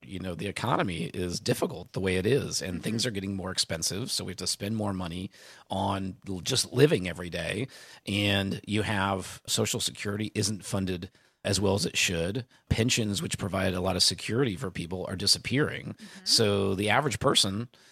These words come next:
Speaker 1: is in a really difficult position. The introduction of my most recent book, The Retirement Secret, that's what I talked about, is you go from,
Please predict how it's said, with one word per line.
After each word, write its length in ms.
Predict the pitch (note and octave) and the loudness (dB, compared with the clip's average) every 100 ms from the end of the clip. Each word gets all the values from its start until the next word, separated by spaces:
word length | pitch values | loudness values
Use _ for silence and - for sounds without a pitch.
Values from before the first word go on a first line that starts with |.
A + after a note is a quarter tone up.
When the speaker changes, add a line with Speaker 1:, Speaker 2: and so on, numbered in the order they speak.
| _ _ - | _ _ 0
Speaker 1:
is 280 | A#2 A2+ A2 | 4 4 4
in 80 | G#2 | 2
a 40 | |
really 280 | F#2 A#2 D#3+ | 4 4 6
difficult 380 | G2+ F#2 G2+ G2+ | 4 2 0 2
position. 440 | F#2+ G#2 D#3+ - - | 2 4 2 2 0
The 120 | G2+ | 0
introduction 540 | A#2 G2 G#2 - G2 | 2 2 2 2 0
of 200 | F2+ F2+ | 0 -4
my 320 | F#2+ F2 E2+ E2+ | -4 -2 -2 -2
most 260 | F2+ D#2 | -2 0
recent 280 | C3 C3 G2 | 4 4 2
book, 180 | - - | -2 -4
The 80 | F#2+ | -4
Retirement 360 | - F#2+ E2+ | 0 0 2
Secret, 380 | - - F#2 - | 0 2 0 -2
that's 160 | F#2+ - | 0 0
what 140 | F#2+ | 0
I 60 | F2 | 0
talked 260 | G#2 E3 | 2 2
about, 300 | - F#2 F2 | 0 -2 -2
is 420 | F#2 F#2 F2 E2+ - - - - | 0 0 2 0 -2 -10 -20 -4
you 140 | G2+ | -2
go 180 | F#2+ G#2 | 4 4
from, 500 | B2 A2+ G2 F2+ F#2 | 6 4 2 0 -6